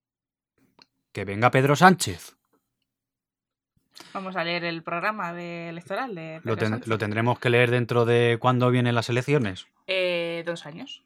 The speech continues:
Speaker 1: Dentro de dos añitos, pues a ver si pone "en defensa de los servicios públicos".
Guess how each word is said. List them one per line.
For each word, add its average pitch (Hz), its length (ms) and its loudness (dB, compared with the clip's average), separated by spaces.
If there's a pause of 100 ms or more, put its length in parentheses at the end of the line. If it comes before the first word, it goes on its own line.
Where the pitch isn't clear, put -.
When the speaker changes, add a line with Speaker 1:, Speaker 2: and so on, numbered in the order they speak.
Speaker 1:
Dentro 123 280 0
de 131 80 6
dos 127 160 2
añitos, 139 400 2
pues 98 180 -6
a 101 80 -2
ver 107 120 0
si 120 240 0 (280)
pone 135 400 4
"en 117 140 -4
defensa 117 400 0
de 127 80 8
los 123 120 4
servicios 113 380 -6
públicos". 104 460 -2